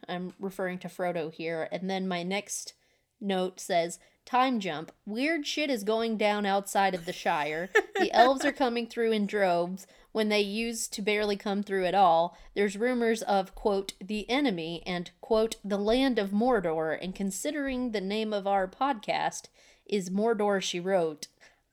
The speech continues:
Speaker 1: and I know that Mordor is a bad thing,
Speaker 2: Yeah.
Speaker 1: I'm guessing that is foreshadowing."
Speaker 2: I just have name dropped Mordor, and it's underlined, like, four <laughs> times. So,
Speaker 1: <laughs> Yeah.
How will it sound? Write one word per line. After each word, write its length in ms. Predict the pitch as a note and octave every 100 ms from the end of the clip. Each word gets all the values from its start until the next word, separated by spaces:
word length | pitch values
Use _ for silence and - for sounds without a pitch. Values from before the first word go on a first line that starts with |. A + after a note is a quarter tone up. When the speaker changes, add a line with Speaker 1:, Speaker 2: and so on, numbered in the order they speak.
| -
Speaker 1:
and 120 | F#3+
I 120 | F3 F3+
know 180 | G3+
that 180 | G#3 G3+
Mordor 460 | G#3 G#3 G3 G3 F#3
is 120 | F3
a 80 | F3
bad 400 | F3 F3 F#3 F3+
thing, 460 | F#3+ E3 D3 D3+ E3+ _ _ _ _ _ _ -
Speaker 2:
Yeah. 200 | G#3 G#3
Speaker 1:
I'm 180 | F#3+ F3
guessing 440 | G#3+ A3 A3 G#3
that 180 | F3 F3
is 180 | F3 E3+
foreshadowing." 920 | - G#3 F#3 - D3 D3 - - F#3+
Speaker 2:
I 140 | F#3+ A#3
just 220 | C#4 D4+
have 280 | C#4 B3 -
name 380 | F#3+ A3 C4 C4
dropped 340 | B3 B3 -
Mordor, 640 | G#3+ B3 C#4+ A3 F3+ D#3+ - -
and 140 | A#3+
it's 160 | A3+ -
underlined, 640 | G#3+ G3+ A3+ F#3+ F#3 G#3+
like, 160 | G3 F#3
four 300 | - G#3+ F3+
<laughs> 0 |
times. 720 | - - - - - - - - _ -
So, 420 | - - - A3
Speaker 1:
<laughs> 20 |
Yeah. 380 | B3 C4 -